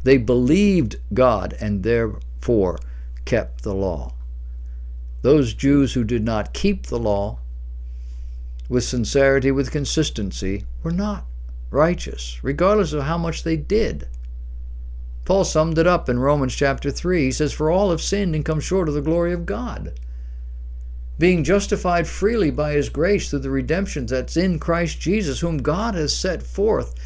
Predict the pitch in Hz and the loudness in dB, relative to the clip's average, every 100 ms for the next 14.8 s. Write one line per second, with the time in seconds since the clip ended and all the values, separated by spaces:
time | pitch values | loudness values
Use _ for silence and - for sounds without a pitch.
0 | - - - 147 175 165 160 165 156 - | -10 -8 -4 0 2 2 2 0 -2 -2
1 | 196 - 180 185 214 - 127 123 - 180 | -4 -2 0 2 2 0 -2 -2 -2 -4
2 | 185 165 - - 98 196 - - 135 - | -4 -4 -6 -6 -4 -4 -6 -6 -6 -8
3 | - - - 185 185 - 254 262 214 - | -10 -8 -4 0 -2 -2 -6 -4 -6 -8
4 | - 139 143 143 - 170 190 - - - | -6 -2 -2 -2 -2 -2 -2 -6 -10 -10
5 | - - - 185 175 180 190 226 233 185 | -10 -10 -2 2 2 0 0 4 4 4
6 | 175 127 135 170 226 226 175 151 135 - | 2 0 -4 0 0 0 -4 -2 -4 -2
7 | 151 139 135 139 180 202 180 147 - 190 | -2 0 0 0 0 -2 -2 -4 -4 -2
8 | 208 147 143 127 - 160 170 - 147 131 | -2 0 0 -2 -2 0 0 -2 -4 -4
9 | - 139 131 151 170 156 110 92 85 73 | -4 -4 -2 -2 -2 -6 -6 -8 -8 -8
10 | - - - - - - - - - - | -10 -10 -10 -10 -10 -10 -10 -10 -10 -10
11 | - - - 175 180 - 190 196 175 - | -10 -10 -2 0 0 4 4 4 2 0
12 | 175 165 165 156 - 165 160 151 - - | 2 2 2 -2 -2 -2 -2 -4 -6 -10
13 | - 233 240 143 - - 107 104 90 92 | -2 2 2 0 -6 -4 0 0 0 -6
14 | - 95 - 135 165 156 156 147 | -6 -6 -2 2 2 2 0 -2